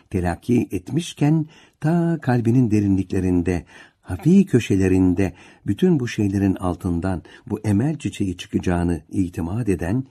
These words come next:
gizli gizli gülümser bir ümit saklı değil miydi? Demek o güzel hisler,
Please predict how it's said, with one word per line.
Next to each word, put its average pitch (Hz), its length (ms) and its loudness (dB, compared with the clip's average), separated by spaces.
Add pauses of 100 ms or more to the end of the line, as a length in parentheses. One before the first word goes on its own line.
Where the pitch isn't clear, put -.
(460)
gizli 110 360 2
gizli 90 340 -4
gülümser 98 680 0
bir 90 180 -4 (320)
ümit 110 240 0
saklı 90 440 -6
değil 143 220 0
miydi? 90 340 -4 (680)
Demek 202 320 0 (240)
o 110 180 -8
güzel 104 380 -2
hisler, 82 540 -6